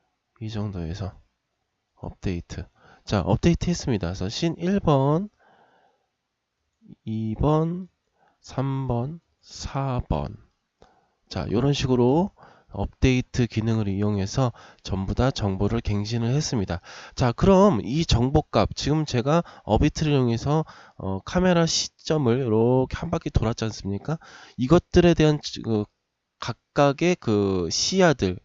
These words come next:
각도에 대한 그 정보들이 씬 일 번부터 사 번까지 모두 저장이 된 겁니다. 자, 이 상태에서 마우스 오른쪽 키 누른 다음에 플레이 애니메이션 하고 있죠. 여기서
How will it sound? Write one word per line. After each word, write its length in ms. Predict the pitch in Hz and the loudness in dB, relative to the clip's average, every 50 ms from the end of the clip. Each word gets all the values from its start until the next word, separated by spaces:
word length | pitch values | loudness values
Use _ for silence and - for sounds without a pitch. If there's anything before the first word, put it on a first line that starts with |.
| _ _ | _ _
각도에 500 | - - 98 - - _ 117 117 120 120 | -10 -10 -10 -10 -4 _ 0 2 2 0
대한 260 | 113 117 113 113 110 107 | 0 0 0 0 -2 -4
그 140 | - 98 | -6 -6
정보들이 640 | - 95 104 104 107 110 110 110 123 123 170 160 123 - - - - - - - | -6 -4 -2 -2 0 0 0 0 2 2 2 0 0 -2 -8 -16 -20 -20 -12 -8
씬 200 | - - 175 175 | -4 -2 0 0
일 140 | 180 190 202 | 2 4 4
번부터 280 | 214 202 180 175 - 151 | 4 6 6 4 4 2
사 160 | - - 170 | 0 0 2
번까지 360 | 170 175 170 160 151 139 117 | 2 4 4 4 0 0 0
모두 240 | 95 98 104 117 110 | 2 2 2 2 2
저장이 400 | - - 101 - 131 127 117 110 | 0 0 0 2 2 0 0 0
된 200 | 92 92 92 98 | 0 0 0 2
겁니다. 460 | 98 101 95 92 90 80 78 78 - - - - - - - - - _ | 2 0 0 0 -4 -6 -8 -10 -10 -14 -20 -20 -20 -20 -20 -20 -10 _
자, 140 | - 113 | 0 0
이 100 | 104 120 | 2 2
상태에서 540 | 131 185 190 185 - 180 160 160 - 196 180 | 4 4 2 4 4 4 2 2 2 2 2
마우스 280 | 123 110 123 151 - 151 | 2 4 2 2 2 2
오른쪽 240 | 131 135 147 - - | 2 2 2 0 -2
키 60 | 170 143 | -2 0
누른 200 | 131 131 123 117 | 0 0 0 0
다음에 360 | 120 113 117 151 165 117 - - - - - - _ _ | 0 0 0 0 0 0 -2 -6 -14 -20 -20 -20 _ _
플레이 480 | - - 240 233 233 240 240 226 - - - | 4 4 6 6 4 4 2 0 -2 -2 0
애니메이션 500 | 117 127 147 151 151 139 127 - 117 101 | 2 4 4 6 6 4 4 4 2 0
하고 160 | 95 95 95 | 0 -2 -4
있죠. 400 | 92 - - 101 110 127 160 180 135 | -6 -4 -4 -2 -2 -2 -2 -2 0
여기서 380 | 104 104 107 107 143 160 175 | 0 -2 0 0 0 0 0